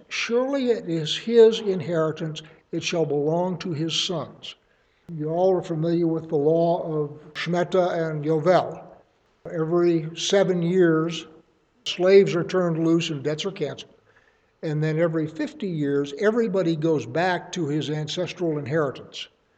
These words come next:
The land gets its people back.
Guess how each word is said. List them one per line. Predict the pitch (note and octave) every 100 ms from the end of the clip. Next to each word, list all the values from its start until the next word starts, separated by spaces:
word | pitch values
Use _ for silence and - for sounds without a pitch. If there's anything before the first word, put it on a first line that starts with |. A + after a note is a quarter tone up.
| _ _ _ - -
The | D3
land | D3+ G3 G3 G#3 E3+
gets | E3 E3
its | E3
people | - G#3+ G3+ D#3
back. | B2+ A2 -